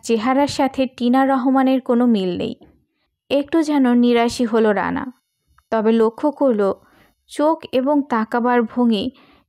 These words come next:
টিনা রহমানের সাথে মিলে যায়। পায়ের আওয়াজ হলো।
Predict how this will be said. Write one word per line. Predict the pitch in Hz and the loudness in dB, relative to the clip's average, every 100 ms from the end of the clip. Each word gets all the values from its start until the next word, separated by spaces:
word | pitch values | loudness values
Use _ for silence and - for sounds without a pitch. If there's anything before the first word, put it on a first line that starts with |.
| - | -2
টিনা | 269 294 294 | 0 2 2
রহমানের | 269 262 277 269 269 | 2 2 2 2 0
সাথে | 254 233 240 | -2 0 0
মিলে | 226 196 185 | 2 0 -2
যায়। | 185 - - _ _ _ _ _ _ _ _ _ _ _ - | -4 -6 -8 _ _ _ _ _ _ _ _ _ _ _ -4
পায়ের | 277 294 302 | 0 2 2
আওয়াজ | 233 202 190 - 202 | 2 0 -2 -2 -4
হলো। | 185 | -4